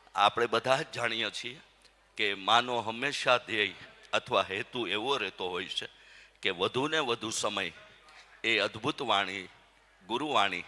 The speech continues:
અને એ વાણીનો લાભ કથાકથન દ્વારા આપણને સૌને મળે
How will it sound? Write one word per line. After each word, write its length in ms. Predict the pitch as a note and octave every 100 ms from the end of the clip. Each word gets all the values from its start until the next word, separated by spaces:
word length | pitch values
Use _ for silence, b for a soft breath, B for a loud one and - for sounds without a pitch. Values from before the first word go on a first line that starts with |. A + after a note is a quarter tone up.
| - - B B - -
અને 280 | G#2 F#2+ F2+ - - b b _
એ 280 | A2+ A#2 F#2+ F2 - - - -
વાણીનો 640 | F#2 F#2+ A#2 B2+ D3 C#3+ A#2
લાભ 320 | F#2 A2 G2+ - - - - - - - - - - -
કથાકથન 800 | - C3 E3 F3 A#2+ - C3 A2
દ્વારા 320 | G#2 G#2 G2
આપણને 380 | F2 - C3 D3
સૌને 400 | B2 A#2 G2+ G2
મળે 320 | F#2+ F#2+ F2